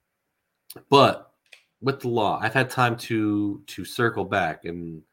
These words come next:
uh, I have not watched a moment of that game since then. Like, I've not gone back and looked at anything 'cause why would I do that? Um,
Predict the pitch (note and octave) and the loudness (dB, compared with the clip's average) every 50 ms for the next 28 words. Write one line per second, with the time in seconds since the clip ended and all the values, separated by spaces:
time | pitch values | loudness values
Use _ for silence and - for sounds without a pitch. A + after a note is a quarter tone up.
0 | _ _ _ _ _ _ - F2+ F2+ F2+ F2 G2 G#2+ A2 B2 A#2+ A#2 B2+ A#2+ G#2 | _ _ _ _ _ _ -10 -8 -4 -2 0 2 2 2 2 0 2 2 0 0
1 | G2+ G#2 G#2 G#2+ G#2 - - - - G#2+ G2 G2 G2+ G#2+ G#2+ G#2 G2 F#2+ F2 F2 | 2 2 2 2 0 -2 -8 -12 -8 -6 -4 -2 -2 -2 -2 -4 -6 -6 -8 -8
2 | F2 E2+ F2 - - F#2 F2 E2+ E2 E2 D#2+ - - F#2+ F#2 F#2 - - E2 D#2 | -8 -8 -8 -6 -4 -4 -4 -4 -6 -8 -12 -10 -8 -8 -8 -8 -10 -12 -12 -10
3 | D#2 D#2+ E2 E2+ D#2+ F2 F2 F2 F#2+ F#2+ F#2 F2+ - F#2 F2+ F2+ F2+ F2 E2+ - | -10 -10 -12 -12 -8 -6 -6 -6 -2 -2 -4 -4 -2 -6 -6 -4 -4 -4 -4 -4
4 | F2+ E2+ E2 D#2 D#2+ - D#2 D#2+ D#2 D#2 D#2 D2+ D2+ D2+ D2+ D2 _ - E2+ D#2 | -6 -6 -6 -8 -8 -10 -10 -10 -8 -10 -10 -10 -12 -14 -16 -16 _ -12 -10 -10
5 | D#2 D#2 D#2 - - - F2 E2 E2 E2+ E2+ D#2+ D#2+ D#2+ D#2+ D#2+ D2+ D2+ D2+ D#2 | -10 -12 -14 -14 -10 -4 -4 -4 -2 -4 -4 -6 -6 -8 -8 -10 -10 -8 -8 -10
6 | - _ _ _ _ _ _ _ _ _ _ _ _ _ _ _ _ _ - F#2+ | -10 _ _ _ _ _ _ _ _ _ _ _ _ _ _ _ _ _ -4 -2
7 | F#2+ F#2 F2+ F2+ F2 E2 D#2+ - | 0 0 0 0 -2 -6 -8 -14